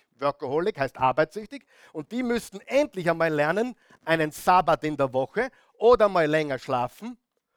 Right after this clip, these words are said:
oder mal nur im Pyjama durchs Haus gehen den ganzen Tag und einmal den ganzen Tag Fernsehen und nichts tun. Hm.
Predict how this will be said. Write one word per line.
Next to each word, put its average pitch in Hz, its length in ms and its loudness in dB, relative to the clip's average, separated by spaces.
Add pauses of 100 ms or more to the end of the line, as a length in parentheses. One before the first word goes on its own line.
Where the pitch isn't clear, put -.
(220)
oder 254 340 6
mal 190 240 2
nur 226 200 -2
im 240 120 -2
Pyjama 208 560 0
durchs 156 260 -4
Haus 139 220 -2
gehen 147 160 -4
den 139 120 -6
ganzen 143 400 -10
Tag 220 280 0 (1040)
und 202 160 -6
einmal 214 140 0
den 180 60 -4
ganzen 190 340 -6
Tag 185 160 -2
Fernsehen 151 440 -6
und 131 120 -8
nichts 139 200 -14
tun. 98 200 -18 (500)
Hm. 151 180 -14